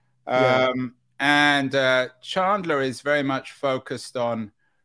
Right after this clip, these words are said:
Speaker 2: reinvigorating the philosophy of, of, of John Rawls, um, who, who speaks about luck in his,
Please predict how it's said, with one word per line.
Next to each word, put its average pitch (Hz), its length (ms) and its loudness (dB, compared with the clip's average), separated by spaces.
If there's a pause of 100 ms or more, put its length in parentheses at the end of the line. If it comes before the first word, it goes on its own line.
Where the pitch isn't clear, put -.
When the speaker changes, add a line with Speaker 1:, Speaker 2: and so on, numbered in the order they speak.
(120)
Speaker 2:
reinvigorating 127 1300 0
the 113 80 -4
philosophy 120 580 -4
of, 104 160 -8 (160)
of, 101 200 -12 (180)
of 104 180 -8 (140)
John 131 340 0
Rawls, 113 760 -2
um, 95 600 -4
who, 107 300 -14
who 107 100 -10
speaks - 440 -8
about 98 360 -6
luck 104 600 -4 (400)
in 104 180 -6
his, 104 540 -10